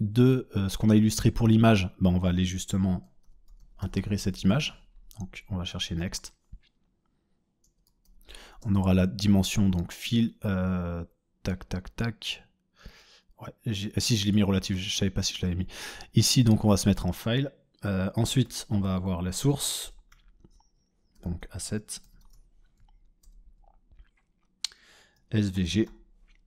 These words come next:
Euh, on va l'appeler cake point S V G. Puis on va aller la chercher. Alt. Égal. On va mettre illustration d'un gâteau.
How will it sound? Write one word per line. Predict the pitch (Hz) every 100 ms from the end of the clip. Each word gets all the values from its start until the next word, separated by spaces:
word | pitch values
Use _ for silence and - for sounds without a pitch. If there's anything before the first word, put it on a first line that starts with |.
| _ _ _ _ _ _ - -
Euh, | 98 92 85 85 85 82
on |
va | 87 85
l'appeler | 82 - 92
cake | 90 - 92 - - - _ _ _ _ _ _ _ _ _ _ _ -
point | 92
S | 85
V | - 87
G. | 92 98 - _ _ _ _ _ _ - _ _ _ -
Puis | -
on | 98
va |
aller | 82 82
la | 85
chercher. | - - - - _ _ _ _ - - - - -
Alt. | - 87 98 - - _ _ _ _ _ _ _ _ _ _ _ _ _ _ _ _ _ _ - -
Égal. | 82 85 90 95
On | - _ _ _ _ _ _ _ _ - - _ _ - - - -
va |
mettre | 87 -
illustration | 87 - - 90 101 95
d'un | 85
gâteau. | 80 - 101 95